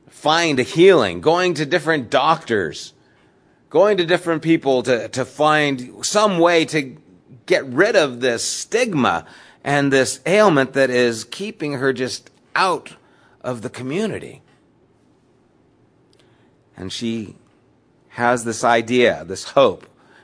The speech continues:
"If I can just reach out and touch the edge of Jesus' cloak, I can be healed."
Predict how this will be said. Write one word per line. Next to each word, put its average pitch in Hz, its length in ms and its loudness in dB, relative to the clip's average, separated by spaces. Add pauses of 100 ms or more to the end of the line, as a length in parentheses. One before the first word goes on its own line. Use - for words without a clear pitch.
"If 87 180 -14
I 113 140 -8
can 110 200 -8
just 113 500 -2 (560)
reach 110 260 -4
out 107 260 -2
and 95 280 -10
touch - 560 -8 (480)
the - 140 -14
edge 131 300 -4
of 131 120 -4
Jesus' 110 580 -10
cloak, - 500 -20 (1200)
I - 80 -16
can 85 180 -20
be 80 80 -18
healed." 73 480 -20